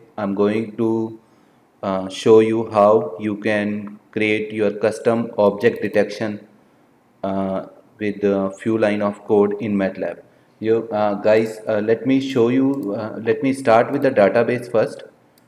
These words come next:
and, uh, thereafter I'll move forward, uh, about the script and how you can create your own cus-, object, custom object detect-, detector.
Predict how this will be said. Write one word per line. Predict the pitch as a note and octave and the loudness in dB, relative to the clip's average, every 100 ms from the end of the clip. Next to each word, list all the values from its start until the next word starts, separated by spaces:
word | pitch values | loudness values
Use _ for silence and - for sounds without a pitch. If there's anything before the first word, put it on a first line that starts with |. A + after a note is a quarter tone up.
| _ _ - | _ _ -12
and, | G2+ G2+ | -6 -2
uh, | G2+ G2+ G#2 | 0 2 2
thereafter | G2+ G#2 G#2+ G#2+ - A2+ | 0 0 2 2 2 0
I'll | G#2+ | 0
move | G2+ G2+ G2+ | 0 -4 -4
forward, | A2 G2 G#2 - - - - | -2 0 0 -2 -8 -14 -12
uh, | - - | -6 0
about | G2+ G2+ | 2 2
the | G#2 G2 | 2 -4
script | - A#2+ A#2+ - | -4 -4 -4 -4
and | - G2+ G2 G2 F#2+ - | -4 -2 -2 -4 -8 0
how | G#2+ G#2 | 2 2
you | G#2 | 0
can | G2+ G2+ | -4 -6
create | G2 G2+ G2 | -6 -4 -4
your | G2+ G2+ | -2 -6
own | F#2 G2 | -6 -8
cus-, | G2 G2 - - | -8 -10 -12 -8
object, | F#2+ - - - - - _ _ | -8 -8 -12 -14 -20 -20 _ _
custom | A2 - G#2+ G#2 | -4 -2 -2 -2
object | F#2+ G2+ G2 | -4 -6 -8
detect-, | G2 F#2+ - - | -6 -8 -10 -12
detector. | G2+ G2 G2 G#2+ - | -6 -4 -6 -6 -10